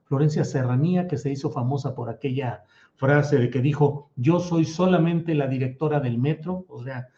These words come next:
como si uno se pudiese excusar de una responsabilidad así, diciendo, "Pues yo nomás soy el director aquí, nomás yo aquí iba pasando, y pues soy el director". Em, Florencia Serranía, señalada como, ah, beneficiaria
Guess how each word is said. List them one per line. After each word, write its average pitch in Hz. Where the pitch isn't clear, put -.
como 123
si 147
uno 147
se 139
pudiese 135
excusar 147
de 123
una 135
responsabilidad 123
así, 127
diciendo, 131
"Pues -
yo 190
nomás 233
soy 254
el 226
director 233
aquí, 262
nomás 233
yo 240
aquí 226
iba 240
pasando, 220
y 175
pues 156
soy 180
el 180
director". 143
Em, 175
Florencia 196
Serranía, 185
señalada 165
como, 127
ah, -
beneficiaria 147